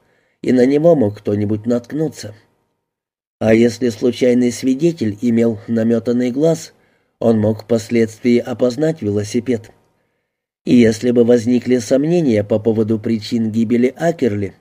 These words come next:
такое свидетельство могло быть гибельным для убийцы.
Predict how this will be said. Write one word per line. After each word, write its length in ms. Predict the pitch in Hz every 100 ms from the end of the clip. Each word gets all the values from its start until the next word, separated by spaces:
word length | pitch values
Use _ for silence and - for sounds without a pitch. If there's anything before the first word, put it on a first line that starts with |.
| _ _ _ _ _ _
такое 380 | 110 107 127 120
свидетельство 800 | 131 139 151 170 120 104 - 107
могло 340 | 107 104 110
быть 280 | 107 117 -
гибельным 600 | 120 110 107 110 110 107
для 180 | 110 113
убийцы. 640 | 135 131 160 156 - 90